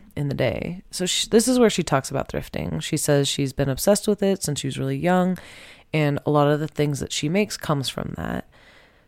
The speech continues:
So she started buying these pinned fruits from, these were a thing in the sixties and seventies, and she started buying them years ago, and they were basically, like, in a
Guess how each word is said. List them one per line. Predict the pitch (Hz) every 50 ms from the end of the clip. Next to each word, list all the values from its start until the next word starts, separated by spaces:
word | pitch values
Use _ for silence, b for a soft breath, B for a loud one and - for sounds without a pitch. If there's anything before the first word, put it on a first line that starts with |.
| b b
So | - 220
she | 208 - 233
started | - - 247 247 254 214 170 -
buying | 170 165 180 208 214 190 170 165 160
these | 147 151 147 -
pinned | - - - 175 170 160 143
fruits | 120 - - - 160 147 147 - - - - - - - _ _ _ _ _ _ - -
from, | - - - - 151 147 143 143 143 143 143 143 143 - - _ _ _ _ _ _ _ - - - - - - - - -
these | - 165 160 143
were | 151 156
a | 147
thing | - 151 143 143
in | 139 139
the | 139
sixties | 139 - - - - - 139 -
and | - 139 143 143
seventies, | - 196 196 190 196 196 196 190 190 185 185 185 - - _ _ _ _ -
and | - 151
she | - 151
started | - - 180 165 143
buying | - 131 135 143 139
them | 139 135 135
years | 135 139 151 170 175 147 -
ago, | - - - 80 80 - - 160 165 170 175 - - -
and | - 143 143 143 139 139 139 143 143 - b b b b b b b b b b -
they | - 202
were | 202 208
basically, | - 233 247 - - - - 302 285 262
like, | 220 185 165 - -
in | - 175 165 151
a | 123